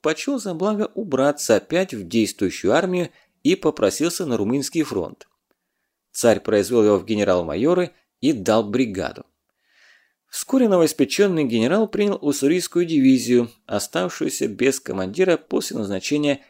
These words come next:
Ершова на корпус. У Деникина Врангель командовал первой казачьей дивизией. Дивизию эту принял от него давний приятель по академии генерал Шатилов,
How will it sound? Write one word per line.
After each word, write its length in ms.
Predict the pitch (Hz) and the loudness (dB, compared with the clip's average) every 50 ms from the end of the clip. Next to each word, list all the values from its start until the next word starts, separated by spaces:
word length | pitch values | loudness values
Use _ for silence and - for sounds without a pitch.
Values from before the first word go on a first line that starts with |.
| _ _ | _ _
Ершова 680 | - - 107 147 147 127 - - - 104 101 98 104 101 | -4 2 4 4 4 2 0 0 2 2 4 4 2 2
на 160 | 104 113 120 | 0 -2 -4
корпус. 600 | - - - 92 82 - - _ - - - - _ _ _ _ _ _ _ _ _ _ _ _ _ _ _ _ _ _ _ _ _ _ | -4 -4 -4 -4 -4 -6 -8 _ -14 -14 -14 -14 _ _ _ _ _ _ _ _ _ _ _ _ _ _ _ _ _ _ _ _ _ _
У 120 | - - 110 | -4 -2 0
Деникина 520 | 92 123 175 233 254 226 202 160 143 113 | 0 2 2 2 0 0 0 2 2 2
Врангель 400 | 104 131 175 190 180 170 160 139 | 2 2 0 0 0 0 -2 -2
командовал 540 | - - 107 95 113 139 151 143 139 147 147 | -2 -4 -4 -2 0 0 -2 0 2 2 0
первой 400 | 147 - - 117 120 131 147 143 | 0 0 0 0 2 4 2 2
казачьей 540 | 143 - 110 98 101 104 101 - - 110 104 | 2 0 0 2 2 2 2 0 -2 -6 -6
дивизией. 580 | 117 123 104 90 85 80 - - - - _ _ _ _ - - _ _ _ _ _ - | -6 -6 -4 -6 -6 -8 -10 -12 -14 -16 _ _ _ _ -20 -20 _ _ _ _ _ -20
Дивизию 500 | - 95 98 131 196 262 254 220 202 - | -8 -4 0 2 4 4 4 4 2 2
эту 240 | - 190 190 - 180 | 2 2 2 2 0
принял 300 | 165 - 202 202 185 175 | 0 2 0 2 2 4
от 160 | 160 147 - | 2 2 0
него 240 | 127 135 156 180 165 | 0 0 2 2 2
давний 380 | 123 117 147 151 151 147 139 127 | 4 4 4 4 4 2 0 -2
приятель 440 | - 123 131 147 165 156 - 139 | -2 -2 0 0 0 0 -2 -4
по 160 | 135 - - 127 | -2 0 2 2
академии 640 | 120 - 123 117 117 143 165 165 156 156 147 143 | 2 2 0 0 2 0 0 0 0 0 0 -2
генерал 420 | 123 113 123 135 139 143 147 139 135 | -2 -2 -2 0 2 4 4 4 4
Шатилов, 720 | 135 - 156 156 - - 117 98 82 - - - - | 2 0 -4 -4 -2 -2 -2 -2 -2 -4 -8 -12 -20